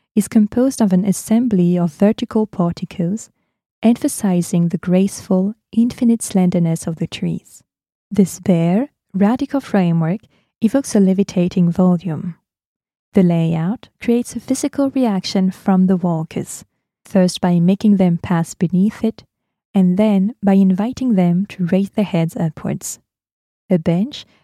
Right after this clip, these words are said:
which forms the project's relationship to the ground, allows them to sit and contemplate the sky through the gap overhead or the mare landscape ahead of them.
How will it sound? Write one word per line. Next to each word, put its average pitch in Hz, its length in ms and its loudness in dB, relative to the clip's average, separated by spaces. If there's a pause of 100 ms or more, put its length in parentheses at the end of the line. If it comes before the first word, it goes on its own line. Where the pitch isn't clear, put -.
(140)
which - 180 -4
forms 208 280 0
the 185 100 -4
project's 175 520 -2
relationship 170 640 -4
to 208 120 -2
the 240 140 -2
ground, 175 460 -2 (380)
allows 208 380 2
them 196 200 2
to 190 120 -2
sit - 480 -4
and 180 220 2
contemplate 190 560 -2
the 180 100 0
sky 165 500 -2 (240)
through 240 200 -2
the 277 100 -2
gap 180 300 -2
overhead 170 560 -2 (580)
or 247 160 2
the 196 220 2
mare 180 280 2
landscape 190 720 0
ahead 165 320 -2
of 160 140 -6
them. 156 300 -4